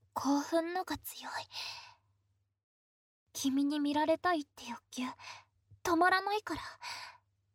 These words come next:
吐息、当たる。さっき、キスするまでずっと、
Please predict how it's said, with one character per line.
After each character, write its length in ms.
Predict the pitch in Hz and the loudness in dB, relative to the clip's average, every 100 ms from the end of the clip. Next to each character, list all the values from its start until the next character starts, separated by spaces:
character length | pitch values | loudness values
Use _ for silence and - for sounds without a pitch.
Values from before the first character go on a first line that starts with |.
| _ _ _ _ _ _ _ _ _ - - _ - - - - - _ - - _ _ _ _ _ _ 320 - _ | _ _ _ _ _ _ _ _ _ -20 -20 _ -12 -8 -8 -8 -12 _ -20 -20 _ _ _ _ _ _ -14 -14 _
吐 220 | - 349 | -4 -4
息、 420 | - - 339 392 - _ _ _ | -6 -4 -4 -4 -10 _ _ _
当 140 | 339 | -4
た 180 | - 330 | 4 4
る。 80 | 330 330 - - - - _ _ _ _ _ _ _ _ _ - _ - - - - - _ - - - - _ - | 4 -2 -4 -6 -8 -12 _ _ _ _ _ _ _ _ _ -20 _ -16 -14 -12 -14 -16 _ -6 -4 -6 -12 _ -4
さ 180 | - 415 | -2 -4
っ 20 | - | -4
き、 220 | - 277 - _ _ _ | -8 -10 -10 _ _ _
キ 160 | - | -6
ス 120 | - 240 | -4 -2
す 160 | 294 | 0
る 120 | 262 | 0
ま 140 | 240 240 | -2 -6
で 100 | 254 | -8
ず 180 | - - | -12 -18
っ 20 | |
と、 80 | - | -10